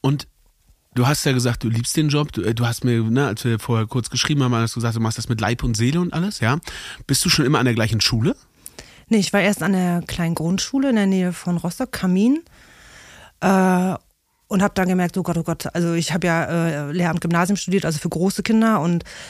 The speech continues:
Speaker 2: an der Grundschule hab ich mich auch echt nicht wohl gefühlt. Die waren alle richtig lieb und das war alles schön, aber ich hab so gemerkt, so wenn einer keine Ironie versteht und dann, äh, nee, da bin ich falsch. <laughs> Und dann
Speaker 1: Von den Schülern und Schülerinnen?
Speaker 2: Ja, ja,
Speaker 1: Ja,
Speaker 2: ja.
Speaker 1: okay, ja.
Speaker 2: Und dann bin ich aber jetzt schon seit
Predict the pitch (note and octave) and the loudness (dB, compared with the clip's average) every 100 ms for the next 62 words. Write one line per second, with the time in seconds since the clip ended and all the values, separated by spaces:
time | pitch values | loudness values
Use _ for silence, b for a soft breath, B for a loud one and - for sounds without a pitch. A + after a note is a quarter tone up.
0 | B B B B - F3+ F3+ F#3 - F#3+ | B B B B -2 0 2 0 0 0
1 | F3+ E3+ E3+ F#3 - G#3+ G3+ G3+ G#3 G#3+ | 2 2 0 -2 0 0 2 0 0 0
2 | G#3+ G3 F3+ F#3+ F#3 G#3 G#3 G3 - F#3+ | 0 0 0 0 0 2 2 0 -2 0
3 | A#3 A#3+ G3+ G3+ G3+ G3+ - A#3+ B3 F#3 | 2 2 2 2 2 2 0 2 2 2
4 | F3+ F#3+ F#3+ B B - - E3 G#3 A3+ | 2 0 -2 B B -2 0 0 0 2
5 | G#3 G3+ G3 - G3+ E3+ G3 G3+ G#3+ G3+ | 2 2 0 0 0 2 2 0 2 2
6 | F#3 G3 C4 C4+ A3+ G#3 G#3+ G3 F#3+ F#3+ | 2 2 2 2 0 0 2 2 2 2
7 | F#3+ C3+ F3+ F#3 F#3 G3 F3+ F#3 F3+ - | 2 2 2 0 0 2 2 2 0 0
8 | F3 A3 E4+ - - - B B B B | 0 0 0 -2 -2 -2 B B B B
9 | B - A#3 G3+ E3 C#3+ C#3 - D#3+ C#3+ | B 0 2 2 4 6 6 4 4 4
10 | B2+ B2+ A3+ A3 G#3+ G#3 G3+ F#3 E3+ D#3+ | 4 4 4 6 4 4 2 2 2 2
11 | D3+ D3+ D#3 - B - G#2+ B2 - B3 | 2 2 0 -4 B -4 -2 -2 0 0
12 | E3+ D#3 G3 A3 E3+ G#3 G3+ G#3 G3+ F#3+ | 0 0 0 2 2 0 0 0 0 0
13 | F#3+ | -2